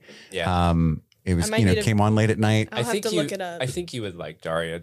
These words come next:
Speaker 1: Daria's
Speaker 2: would.
Speaker 3: I, I'm sure, honestly, if you showed me, I would know what it is.
Speaker 1: Yeah, I'm gonna look it up. Daria.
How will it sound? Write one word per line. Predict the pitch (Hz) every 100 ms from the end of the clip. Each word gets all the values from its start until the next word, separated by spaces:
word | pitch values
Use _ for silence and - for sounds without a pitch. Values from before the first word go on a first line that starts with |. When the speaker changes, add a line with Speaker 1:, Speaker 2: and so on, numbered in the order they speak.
| 185
Speaker 1:
Daria's | 233 277 311 -
Speaker 2:
would. | 87
Speaker 3:
I, | 349 381 -
I'm | 349 359
sure, | 403 403 330
honestly, | 240 254 254
if | 240 226
you | 202
showed | 214 190
me, | 202 202 202
I | - 190
would | 185 185
know | 185 151
what | 135 -
it | 98
is. | 92 98
Speaker 1:
Yeah, | 92
I'm | 90
gonna | 123 110
look | 107
it | 95
up. | - - -
Daria. | 87 87 85 87